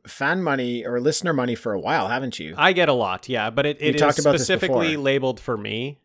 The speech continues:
Speaker 2: Um, so
Speaker 1: Oh, yeah,
Speaker 2: I
Speaker 1: yeah.
Speaker 2: keep that. I put that in the bank. But if
Speaker 1: Yeah.
Speaker 2: it was,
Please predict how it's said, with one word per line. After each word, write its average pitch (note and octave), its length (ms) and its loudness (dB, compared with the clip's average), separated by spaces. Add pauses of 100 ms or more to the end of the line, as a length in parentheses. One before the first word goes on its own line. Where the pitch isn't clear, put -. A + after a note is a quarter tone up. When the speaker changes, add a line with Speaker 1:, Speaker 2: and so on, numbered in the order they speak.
(260)
Speaker 2:
Um, A2+ 300 -4
so C3+ 140 2
Speaker 1:
Oh, - 20 8
yeah, A2+ 160 4
Speaker 2:
I D3+ 60 6
Speaker 1:
yeah. D#3+ 80 -2
Speaker 2:
keep - 260 -4
that. G2 300 -6
I C3 80 0
put C#3+ 160 -4
that B2+ 160 0
in A#2+ 100 -8
the A2+ 60 -8
bank. G2+ 420 -8
But B2 220 -4 (180)
if C#3+ 160 -2
Speaker 1:
Yeah. D3 120 0
Speaker 2:
it C#3+ 120 -2
was, C3+ 340 -2